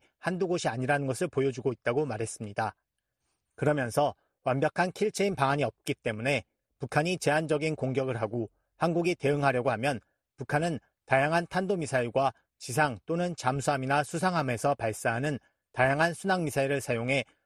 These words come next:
확전할 수 있다는 것을 보여주려는 것이라고 말했습니다.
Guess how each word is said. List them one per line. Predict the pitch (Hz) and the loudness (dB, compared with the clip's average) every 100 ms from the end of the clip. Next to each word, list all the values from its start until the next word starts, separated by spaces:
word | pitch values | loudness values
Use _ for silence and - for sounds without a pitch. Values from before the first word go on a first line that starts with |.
| _ - | _ -4
확전할 | 170 - 185 175 | -2 2 0 0
수 | 156 | -2
있다는 | - 131 131 | -2 -2 0
것을 | 117 151 160 | -2 0 -2
보여주려는 | - 139 139 123 123 120 127 | -2 0 0 0 -2 -2 -4
것이라고 | 110 - 113 143 143 - _ | -4 -4 -4 -2 -4 -8 _
말했습니다. | 117 123 - 110 98 110 | 0 0 0 -6 -4 -2